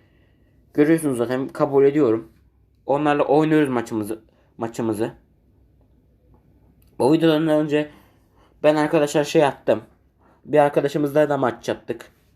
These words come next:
Onun sayesinde bu beş yüz altmış küsürdü. Şimdi yetmiş bir küsür oldu. Arkadaşlar şimdi biz Bolu'da, Bo-,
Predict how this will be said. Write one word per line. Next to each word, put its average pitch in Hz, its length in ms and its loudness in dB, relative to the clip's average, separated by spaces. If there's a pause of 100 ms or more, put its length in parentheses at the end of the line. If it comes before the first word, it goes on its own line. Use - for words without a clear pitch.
(960)
Onun 143 220 2
sayesinde 147 440 0
bu 143 180 0
beş - 180 -2
yüz 147 120 -8 (1700)
altmış 143 360 -2
küsürdü. 127 400 -2
Şimdi 135 200 0
yetmiş 139 320 -2 (160)
bir 139 140 -4
küsür 147 340 -2
oldu. 120 460 -2 (1700)
Arkadaşlar 117 440 0
şimdi 151 260 -2
biz 143 200 0
Bolu'da, 151 540 2
Bo-, - 180 -14